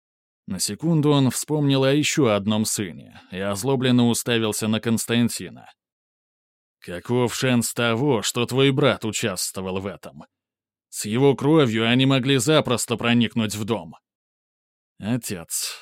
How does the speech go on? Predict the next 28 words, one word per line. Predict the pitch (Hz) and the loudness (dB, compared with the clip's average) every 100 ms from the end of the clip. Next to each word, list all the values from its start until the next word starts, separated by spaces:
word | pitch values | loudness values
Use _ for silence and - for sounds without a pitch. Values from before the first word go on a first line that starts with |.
| - | -18
кровь | - 123 156 143 | -8 -4 -2 0
могли | 139 139 135 156 | -2 -2 -2 -2
добыть | 143 135 151 143 | 0 0 -2 -4
в | 127 | -4
ещё | 143 127 156 160 | -4 -2 0 0
одном | 147 135 127 | 0 2 2
месте. | 123 110 92 - 78 - _ _ _ _ | 2 0 -4 -10 -14 -20 _ _ _ _
Фортис, | - 151 160 135 120 | -4 -2 0 -2 -2
например. | 117 98 107 101 87 69 - _ _ _ _ _ _ _ - | -2 -2 -2 -4 -6 -12 -20 _ _ _ _ _ _ _ -12
Иногда | 95 104 113 151 | -8 -6 -4 0
я | 160 139 | 0 0
получаю | 139 139 127 156 151 135 | 0 0 -2 0 0 0
серьёзные | - 139 131 147 131 139 139 | 0 -2 0 0 0 2 2
раны, | 160 156 101 82 76 | 2 0 -2 -4 -10
а | 87 95 98 | -8 -8 -4
кровь | 151 139 | -2 -2
остаётся | 117 - 117 123 127 - 117 | -2 -4 -2 0 0 0 0
на | 113 113 | 2 2
оружии | 127 123 120 120 | 0 -2 -2 -2
противника. | 110 123 113 151 120 98 85 76 62 - _ _ _ _ _ | -2 -4 -4 -4 -4 -4 -8 -14 -20 -20 _ _ _ _ _
Или | 120 135 143 | -8 -4 -2
же | 120 139 | 0 0
после | 127 151 127 151 | 2 0 0 0
боя, | 139 165 151 101 87 85 | 0 2 2 2 -2 -8
когда | 101 98 117 | -8 -2 0
меня | 110 110 110 | 2 2 2
обслуживают | 104 - 117 104 107 110 110 | 0 -2 -2 0 0 0 0
медики", | 131 123 95 92 - 58 | 0 0 -2 -10 -18 -20